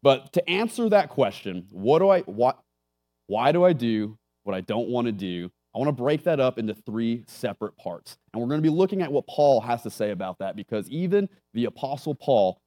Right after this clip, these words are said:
had to wrestle with that. But first, let's go to Galatians chapter five, verse sixteen. It says, "So I say, live by the Spirit, and you will not,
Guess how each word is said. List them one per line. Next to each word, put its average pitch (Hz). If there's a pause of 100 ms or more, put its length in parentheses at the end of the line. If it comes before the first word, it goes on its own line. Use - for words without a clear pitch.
(120)
had 113
to 110
wrestle 98
with 87
that. 85
But 123
first, - (360)
let's 123
go 139
to 135
Galatians 127
chapter 131
five, 113
verse 95
sixteen. - (840)
It 104
says, - (760)
"So 139
I 156
say, 98
live 120
by 180
the 175
Spirit, 104
and 101
you 113
will 147
not, 131